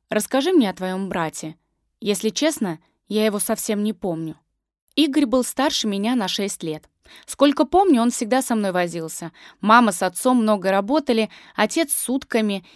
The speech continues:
Игорь заменял мне родителей. Скучными вечерами дома Игорь учил меня играть на гитаре, затем я начал немного петь вместе с ним.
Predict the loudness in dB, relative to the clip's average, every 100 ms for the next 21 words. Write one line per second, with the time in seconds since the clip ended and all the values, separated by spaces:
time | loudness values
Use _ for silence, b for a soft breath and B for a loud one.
0 | b -2 2 2 2 -2 -4 0 2 2
1 | 0 -2 -4 -4 -4 -8 -10 -14 -16 _
2 | _ _ B B -6 4 4 6 4 4
3 | 0 -4 -2 2 4 4 4 4 4 4
4 | 0 0 0 0 -2 -4 -2 -2 0 -2
5 | -2 -4 -2 -2 -2 -4 -6 -4 0 2
6 | 2 0 B B B 2 4 6 6 6
7 | 4 2 0 -2 -2 -2 -2 -4 -2 -2
8 | -2 -4 -4 -8 -8 -6 -8 -10